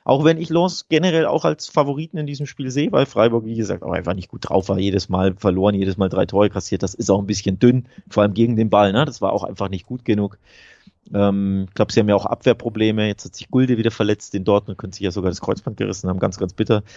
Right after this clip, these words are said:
Also da sehe ich auch einen definitiven Gegentor für Freiburg.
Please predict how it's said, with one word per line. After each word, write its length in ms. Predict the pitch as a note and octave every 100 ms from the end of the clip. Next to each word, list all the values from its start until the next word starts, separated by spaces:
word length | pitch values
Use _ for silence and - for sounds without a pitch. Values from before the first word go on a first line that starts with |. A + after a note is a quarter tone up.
| - - -
Also 180 | - F#2
da 160 | G2 A2
sehe 140 | G#2+
ich 100 | A2
auch 140 | G#2+ G#2+
einen 140 | G2 - _ -
definitiven 480 | C#3+ D3+ B2+ C3 B2+
Gegentor 400 | D3 D3+ D3 C3+
für 140 | D3
Freiburg. 560 | - B2 B2 A#2+ A#2+